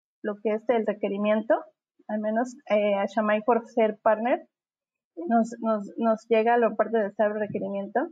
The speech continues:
de que se va a auditar a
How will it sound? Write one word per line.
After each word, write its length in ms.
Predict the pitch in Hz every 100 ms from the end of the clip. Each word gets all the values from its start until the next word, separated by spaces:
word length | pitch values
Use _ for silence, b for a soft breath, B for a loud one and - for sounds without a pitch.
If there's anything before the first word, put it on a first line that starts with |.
| _ _ _ _ _
de 360 | - 226 220 -
que 360 | 269 277 277 - _ _ _ _ _ -
se 380 | 240 226 240 240
va 80 |
a 40 | 226
auditar 600 | 220 226 226 220 214 -
a 440 | 214 202 196 190